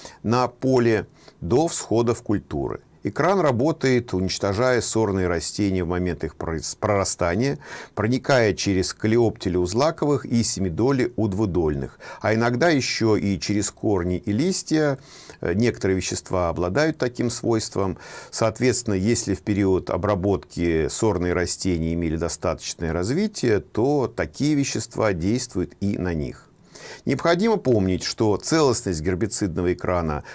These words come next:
нарушают междурядные обработки и дополнительные проходы техники, и их необходимо исключить. Пятое правило – призывает анализировать погодные условия перед внесением гербицида и после него.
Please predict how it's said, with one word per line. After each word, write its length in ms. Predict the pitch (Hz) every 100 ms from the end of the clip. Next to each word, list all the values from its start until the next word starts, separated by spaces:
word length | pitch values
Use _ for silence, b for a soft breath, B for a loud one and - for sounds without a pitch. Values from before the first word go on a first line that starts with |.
| -
нарушают 680 | 110 117 120 101 90 80 90
междурядные 680 | 90 90 104 104 85 85
обработки 640 | 80 92 87 92 82 - 78
и 80 |
дополнительные 640 | 80 95 101 92 87 82 80
проходы 420 | 80 78 85 78
техники, 640 | 73 67 - 147 147 196 196 -
и 180 | 101 160
их 140 | -
необходимо 680 | 107 73 82 80 110 123 120 -
исключить. 640 | - - 78 - - - - _ B B B B B B -
Пятое 380 | 175 175 131
правило – 560 | 104 104 98 80 64 - - _ _ _ b b b b b _
призывает 640 | - 120 147 151 139 110 -
анализировать 760 | 117 139 156 127 135 107 90 -
погодные 560 | 101 87 98 73 90
условия 680 | 82 - 92 90 85 82 76
перед 420 | - - 107 123
внесением 600 | 131 160 151 170 170 160
гербицида 600 | 156 151 147 147 - 135
и 180 | 131 98
после 440 | - 101 110 - 95
него. 360 | 85 65 53